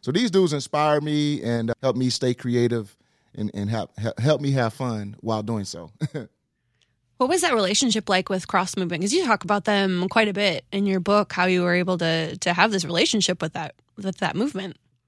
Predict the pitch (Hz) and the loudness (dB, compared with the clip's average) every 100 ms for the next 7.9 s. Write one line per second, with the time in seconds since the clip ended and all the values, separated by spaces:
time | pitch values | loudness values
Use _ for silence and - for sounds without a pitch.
0 | _ - - - - - - 135 139 160 | _ -18 -12 -10 -8 -8 -4 0 2 2
1 | 156 - 185 214 - 185 160 139 120 120 | 2 0 0 0 0 0 2 2 2 2
2 | 135 196 240 196 156 156 156 139 135 120 | 2 4 4 2 2 2 2 2 -2 2
3 | 131 123 113 123 147 143 139 131 120 - | 2 2 0 0 2 2 0 -2 -6 -14
4 | _ _ - 110 120 160 147 - 120 104 | _ _ -8 -6 0 0 0 -2 0 0
5 | 101 143 139 120 107 117 123 120 117 117 | 0 0 2 2 2 2 2 2 2 2
6 | 107 101 - 120 120 113 107 _ - 117 | 0 -4 -6 0 2 2 -4 _ -8 -4
7 | 92 - - 87 - 62 64 - - | -4 -4 -8 -10 -10 -14 -16 -18 -20